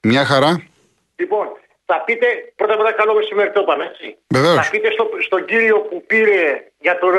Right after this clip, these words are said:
Speaker 2: για το ρεύμα που του κόψανε και τα λοιπά,
Speaker 1: Ναι.
Speaker 2: θα πάρει οκτακόσια, εννιακόσια, χίλια δωρεάν είναι αυτό της ΔΕΗ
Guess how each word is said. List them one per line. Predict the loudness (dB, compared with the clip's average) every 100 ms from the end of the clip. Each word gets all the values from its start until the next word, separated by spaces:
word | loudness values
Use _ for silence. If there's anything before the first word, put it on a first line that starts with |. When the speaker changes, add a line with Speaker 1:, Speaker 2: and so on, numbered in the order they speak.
| 2
Speaker 2:
για | 2 2
το | 2 2 4
ρεύμα | 2 2 -2 -4
που | -8
του | -6
κόψανε | 0 0 0 -2
και | 0
τα | 2
λοιπά, | 0 0 0 0 -2
Speaker 1:
Ναι. | 0 0 -2 _ _ _ _ _
Speaker 2:
θα | -4 0
πάρει | 2 2 0 -4 -8 _ _ _ _ _ _ _ _ _ _ _ _ _ _
οκτακόσια, | -4 -4 0 -2 0 -2 0
εννιακόσια, | 0 2 0 0 -2 -2 -2
χίλια | -2 0 2
δωρεάν | 2 2 2 2
είναι | 0 0
αυτό | -2 -4
της | -4 -2
ΔΕΗ | 0 2 2 -2 -10